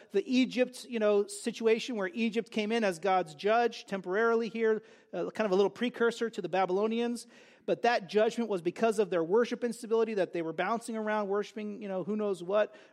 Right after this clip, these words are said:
rather than worshiping God consistently and regularly, right? So then there's this, this question of, okay, well, how do we avoid spiritual collapse? How do we strengthen that tower? How do we avoid spiritual instability?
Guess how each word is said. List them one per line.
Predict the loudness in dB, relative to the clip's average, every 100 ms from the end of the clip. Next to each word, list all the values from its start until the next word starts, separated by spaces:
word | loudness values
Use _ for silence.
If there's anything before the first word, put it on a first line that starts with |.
| -2
rather | 0 0
than | 0
worshiping | -2 -2 -6 -2
God | 0 0
consistently | -2 -12 -8 -10 -8 -8 -6
and | -2
regularly, | -2 2 2 4 2 2 -8 -20 -2
right? | 0 0
So | -2
then | -4 0 2
there's | 2 0
this, | -6 -10 -8
this | -8
question | 0 0 2
of, | -2
okay, | 0
well, | -2
how | 0 0
do | 0
we | 2 4 6
avoid | 4 2 2 4 4 2 -4 -16 _ -20
spiritual | 0 2 2 0
collapse? | 2 2 2 -2
How | -2 2 4
do | 4
we | 4 4 4 -4
strengthen | -2 2 2 2 0
that | 0 -2
tower? | -6 -4 0 0 0
How | 2
do | 2
we | 2
avoid | 2 4 6 6 2
spiritual | -8 0 2 4 2 -2
instability? | -2 -6 -6 -6 -2 0 0 -4 -12